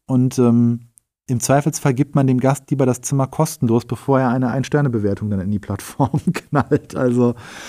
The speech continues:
das, das scheint ja auch dich jetzt da be-, beeinflusst zu haben, dir mal diese zehn-Sterne-Bewertung anzugucken. Das muss, äh, oder zehn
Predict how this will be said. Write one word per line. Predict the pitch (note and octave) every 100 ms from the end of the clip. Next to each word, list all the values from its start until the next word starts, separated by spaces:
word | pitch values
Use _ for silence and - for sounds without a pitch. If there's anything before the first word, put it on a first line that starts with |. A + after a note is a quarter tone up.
| - - -
das, | C#3 C#3 - -
das | D3 C3+
scheint | D#3+ D#3
ja | D#3 C3+
auch | B2+
dich | E3+ D#3+
jetzt | C3 B2+ -
da | B2+ B2 B2
be-, | A2 B2 A#2
beeinflusst | B2 A#2 C3+ C3+ C3
zu | - A#2
haben, | C3 C3+
dir | A#2 C3
mal | B2+ A#2+
diese | A#2 C3+ D3+
zehn-Sterne-Bewertung | - E3+ D#3+ F#3+ F3+ D3 A#2+ A2+ A2+
anzugucken. | G#2+ G#2 G#2+ G#2 G2+
Das | G#2 G2+
muss, | A#2 -
äh, | A#2
oder | A2 A2
zehn | - C3 B2+ A#2+ B2